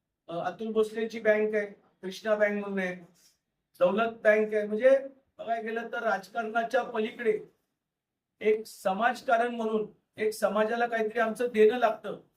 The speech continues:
या उद्दिष्टाने या सगळ्या बँकेने या ठिकाणी मराठा समाजाच्या तरुणांना व्यवसायाच्या निमित्त कर्ज दिलेलं आहे. मी सगळं कोऑपरेटिव्ह बँक आणि राष्ट्रीयकृत बँकांचा आभार मानतो आणि तुमचाही पत्रकारांचा आभार मानतो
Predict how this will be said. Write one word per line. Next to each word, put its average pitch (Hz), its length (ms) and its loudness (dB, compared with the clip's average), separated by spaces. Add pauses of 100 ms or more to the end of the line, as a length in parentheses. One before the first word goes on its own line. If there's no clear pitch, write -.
(380)
या 214 120 4
उद्दिष्टाने 226 840 0
या 226 140 4
सगळ्या 233 440 0
बँकेने 226 560 -2 (580)
या 202 120 2
ठिकाणी 214 440 2
मराठा 208 400 2
समाजाच्या 208 680 -2
तरुणांना 202 560 -4
व्यवसायाच्या 202 600 -2
निमित्त 196 320 -8 (120)
कर्ज 175 200 -4
दिलेलं 202 340 -4
आहे. 214 100 0 (520)
मी 180 60 -8
सगळं 196 300 -2
कोऑपरेटिव्ह 214 600 0
बँक 226 200 -2
आणि 220 200 -4
राष्ट्रीयकृत 208 460 -4
बँकांचा 190 420 -6
आभार 190 240 -2
मानतो 214 640 -6 (180)
आणि 175 220 -12
तुमचाही 185 340 -6
पत्रकारांचा 208 600 0
आभार 185 220 0
मानतो 190 420 0